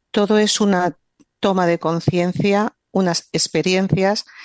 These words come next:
¿Y, em, cuál es, eh, el proceso? El proceso es que todas estas aspiraciones o intenciones no se queden simplemente en intención, sino que se materialicen.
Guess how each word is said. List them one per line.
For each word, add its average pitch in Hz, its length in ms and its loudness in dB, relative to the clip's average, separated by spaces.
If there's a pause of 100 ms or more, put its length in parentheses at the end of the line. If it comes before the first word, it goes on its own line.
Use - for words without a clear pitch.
(400)
¿Y, 202 280 0
em, 180 300 0 (300)
cuál 202 260 2
es, 208 380 0
eh, 185 220 0 (440)
el 185 160 0
proceso? - 800 -4
El 175 80 -4
proceso 208 540 0
es - 280 -2 (280)
que 165 100 -2
todas 202 400 0
estas 196 360 -2
aspiraciones 175 840 -2
o 151 100 -2
intenciones 165 760 0
no 180 100 0
se 185 160 -4
queden 165 300 -2
simplemente 165 640 -2
en 156 80 0
intención, 160 640 0
sino 160 300 -2
que - 80 -6
se - 160 0
materialicen. 151 1000 -2